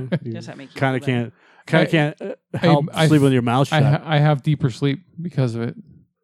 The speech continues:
Speaker 1: I, I, so I think I'm actually falling into R E M sleep now more often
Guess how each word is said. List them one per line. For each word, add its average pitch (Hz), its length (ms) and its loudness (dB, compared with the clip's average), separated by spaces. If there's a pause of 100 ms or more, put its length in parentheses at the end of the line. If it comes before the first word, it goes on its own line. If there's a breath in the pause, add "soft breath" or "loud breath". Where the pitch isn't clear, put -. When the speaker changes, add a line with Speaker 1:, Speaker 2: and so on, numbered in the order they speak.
(160)
Speaker 1:
I, 131 200 -2
I, 123 60 0
so 131 200 0
I 123 80 2
think 135 200 -2
I'm 123 300 -2
actually 123 280 -4
falling 123 300 -2
into 120 160 -4
R 123 200 -4
E 123 80 -6
M 123 100 -8
sleep 127 380 -6
now 127 380 -6 (180)
more 127 380 -6
often 123 420 -8